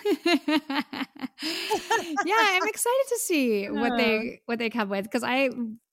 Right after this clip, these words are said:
Speaker 1: the last one was really good. Really enjoyed that
Speaker 2: Yeah.
Speaker 1: last one. So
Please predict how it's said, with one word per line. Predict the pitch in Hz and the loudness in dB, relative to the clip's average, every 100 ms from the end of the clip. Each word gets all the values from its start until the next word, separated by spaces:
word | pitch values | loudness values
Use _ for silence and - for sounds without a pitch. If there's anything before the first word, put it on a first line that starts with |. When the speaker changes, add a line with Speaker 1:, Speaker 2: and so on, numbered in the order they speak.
| _ _ _ | _ _ _
Speaker 1:
the | 254 | -4
last | 247 247 330 311 | 0 2 2 2
one | 277 | 4
was | 262 220 | 4 2
really | 196 208 196 196 | 2 2 4 2
good. | 185 156 143 - | 2 0 -2 -6
Really | 185 226 247 | 0 4 4
enjoyed | 240 226 196 | 4 4 4
that | 180 | 2
Speaker 2:
Yeah. | |
Speaker 1:
last | 170 170 - | 2 0 -2
one. | 156 151 | -6 -2
So | - 180 175 180 | 0 0 0 -2